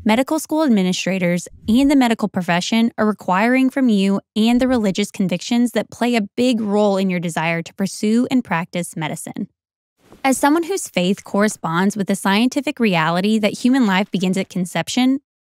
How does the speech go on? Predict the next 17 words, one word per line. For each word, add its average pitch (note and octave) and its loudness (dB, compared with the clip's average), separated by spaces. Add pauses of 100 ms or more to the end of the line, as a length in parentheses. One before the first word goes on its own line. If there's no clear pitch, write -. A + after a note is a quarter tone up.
(140)
you A3+ 2
could F#4 -4
be G#4 -2
pressured A3+ -2 (120)
or A#3+ 0
coerced F#3+ 0
into A3+ 2
participating B3 0
in A3 4
an G3 2
abortion, F3 -4 (180)
a - -2
procedure C4 2
that C4+ 0
ends A3 2
that - 0
life, F3+ -6